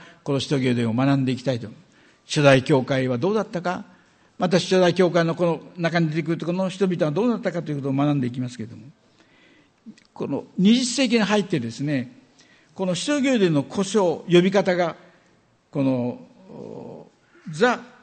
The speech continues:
アクスというふうに、えー、変わってきたそうです。ところが古い英語の聖書、トンプソンとかキング・ジェームス見るとですね、そこただ単にアクツなんです。ところが新しい二十世紀に入ったところの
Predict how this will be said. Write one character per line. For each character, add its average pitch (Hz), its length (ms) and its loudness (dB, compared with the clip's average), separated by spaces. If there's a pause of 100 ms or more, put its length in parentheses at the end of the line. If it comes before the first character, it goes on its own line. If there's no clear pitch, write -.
(200)
ア 180 140 2
ク - 80 -10
ス - 160 -10
と 175 100 0
い 131 120 0
う - 20 -2
ふ 117 80 -4
う 123 60 -2
に、 120 340 -4 (340)
え 120 180 -12
ー、 - 60 -18
変 151 80 -4
わ 147 80 -2
っ 151 60 -6 (320)
て - 260 -4 (400)
き - 80 -16
た 143 120 -4
そ 117 160 -8
う 92 40 -16
で 90 80 -18
す。 - 300 -20 (1000)
と 254 60 2
こ 254 60 10
ろ 202 60 8
が 160 60 0
古 285 240 4
い 135 260 0 (840)
英 196 160 6
語 190 80 4
の 180 80 4
聖 175 160 4
書、 165 100 0 (340)
ト 247 80 2
ン 262 100 4
プ 190 40 -2
ソ 190 160 0
ン 170 80 -2
と 156 80 -4
か 127 220 -2 (180)
キ 226 100 0
ン 220 60 4
グ・ 214 80 4
ジ 196 120 6
ェ 208 40 8
ー 202 60 2
ム 185 40 0
ス 185 120 -4
見 180 120 2
る 160 80 -2
と 131 100 -6
で 110 40 -4
す 110 60 -6
ね、 120 60 -10
そ - 140 -10
こ 175 120 -6
た 196 160 -6
だ 185 120 -2
単 165 240 -2
に 160 160 -6
ア 151 160 -6
ク 143 80 -14
ツ 123 160 -10
な 110 120 -6
ん 101 120 -14
で - 120 -20
す。 - 160 -20 (800)
と 262 100 -2
こ 277 80 2
ろ 208 80 6
が 143 300 2
新 247 240 2
し 254 160 0
い 220 40 4
二 202 180 6
十 226 40 0
世 233 220 0
紀 214 100 0
に 208 60 0
入 208 160 0
っ 196 40 -2
た 208 120 -2
と 190 100 -4
こ 180 60 -2
ろ 196 60 -2
の 202 200 -6